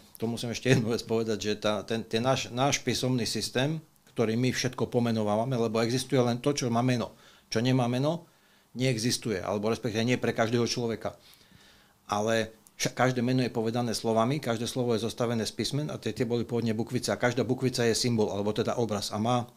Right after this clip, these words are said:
ja by som tak povedal, hej, v, e, no, oni nám vravili, že to je primitívne písmo, že ho vymyslel nejaký Cyril a Metod alebo podobne, ale v zásade ide o to, že dneska, e,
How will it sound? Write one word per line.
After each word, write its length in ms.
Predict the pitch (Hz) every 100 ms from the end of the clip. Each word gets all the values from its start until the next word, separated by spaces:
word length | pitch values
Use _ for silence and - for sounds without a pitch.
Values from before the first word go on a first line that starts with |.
| _ - - - - - -
ja 40 | -
by 80 | 113
som 120 | 117
tak 80 | 113
povedal, 240 | 117 101
hej, 120 | 117 117
v, 120 | 101 110
e, 560 | 107 - 127 117 110 110 90 - -
no, 100 | 120
oni 140 | 151
nám 120 | 135
vravili, 240 | 120 123 120
že 120 | -
to 40 |
je 80 | 107
primitívne 440 | 101 107 98 110 107
písmo, 340 | - 104 110
že 140 | 101
ho 80 | 104
vymyslel 320 | 104 101 104
nejaký 240 | 104 101 -
Cyril 240 | - 110
a 80 | 104
Metod 240 | 107 107 110
alebo 220 | 101 95
podobne, 360 | 101 104 117
ale 320 | 123 110 104 104
v 120 | -
zásade 400 | 117 113 127 120
ide 240 | 113 117
o 140 | 117 113
to, 160 | 113
že 240 | 104 110 107 - - - - - _
dneska, 400 | 107 123 - 123
e, 320 | 101 113 110